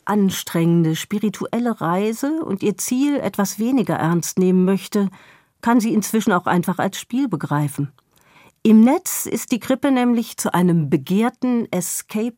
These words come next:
Room geworden. Die Spielanleitung liest sich wie folgt. In diesem Escape Game geht es darum, sich so schnell es geht auf den Weg zu machen, um Jesus, in Windeln gewickelt, in einer Krippe zu finden.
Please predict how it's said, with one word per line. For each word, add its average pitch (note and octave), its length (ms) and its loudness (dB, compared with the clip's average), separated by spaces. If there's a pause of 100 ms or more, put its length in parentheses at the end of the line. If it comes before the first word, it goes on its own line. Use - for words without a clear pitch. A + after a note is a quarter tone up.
(120)
Room E3 380 -2
geworden. D#3+ 640 -2 (460)
Die F3 80 -2
Spielanleitung F#3+ 880 4
liest F3 340 -4
sich - 220 -6
wie D#3+ 140 -4
folgt. G#3 600 -6 (340)
In F#3 140 0
diesem C#4 480 0
Escape G#3 560 -6 (160)
Game D3 480 -2 (140)
geht F#3+ 200 0
es F#3+ 140 -4
darum, G3 560 2 (320)
sich F#3 380 -4 (100)
so F#3+ 160 -4
schnell B3+ 420 -2
es - 200 -10
geht A3 260 -2
auf D#3+ 100 -6
den E3+ 240 0
Weg F3+ 240 -2
zu - 120 -4
machen, C4 320 -2
um F3+ 260 0
Jesus, E3+ 800 -2 (180)
in D3+ 300 0
Windeln A3+ 400 0
gewickelt, G#3 420 -4
in - 140 -8
einer F3+ 260 -4
Krippe D3+ 340 -8
zu - 160 -14
finden. - 580 -12